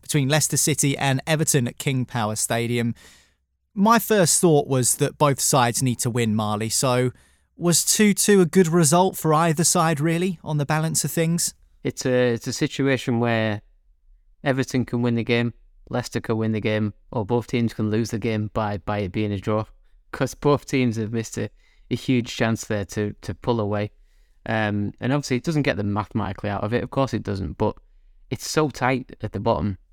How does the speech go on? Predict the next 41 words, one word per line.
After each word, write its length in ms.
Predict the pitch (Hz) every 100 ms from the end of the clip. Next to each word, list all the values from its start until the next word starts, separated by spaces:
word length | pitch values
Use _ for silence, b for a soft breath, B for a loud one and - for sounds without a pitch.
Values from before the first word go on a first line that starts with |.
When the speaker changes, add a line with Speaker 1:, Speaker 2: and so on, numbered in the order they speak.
| _
Speaker 2:
that 260 | - 104 - _ _ _ _ - - -
that 220 | 127 85
would 160 | 120 113
have 80 |
been 100 | 110
huge. 340 | 107 113 120 117
I 40 |
think 200 | 113 131
they 60 | 117
would 140 | 123
have 80 | 117
been 260 | 110 104 -
two 200 | - 120
points 320 | - 120 117
clear 360 | - - 131 139 _ _ _ _ _ -
of, 320 | 120 107 -
um, 400 | 117 110 110 107
of 140 | 107
the 80 | 98
bottom 200 | 117 101
of 100 | 110
the 60 | 107
table. 440 | 123 117 117 120 _ _ _ _ _ _ _ -
Um, 400 | 113 107 107 101
if 120 | -
Everton 360 | 120 110 117
had 120 | 113 107
won, 300 | 120 117 107
they'd 140 | 113
have 80 | 107
been 100 | 113
on 140 | 107
thirty-two. 720 | 110 120 113 101 - 113 110 104
They'd 100 | 110
have 80 |
been 120 | 107 107
two 180 | 127
points 220 | 117 113 -
clear 340 | 117 107 104
of, 180 | 98 -
um, 520 | 104 101 101 101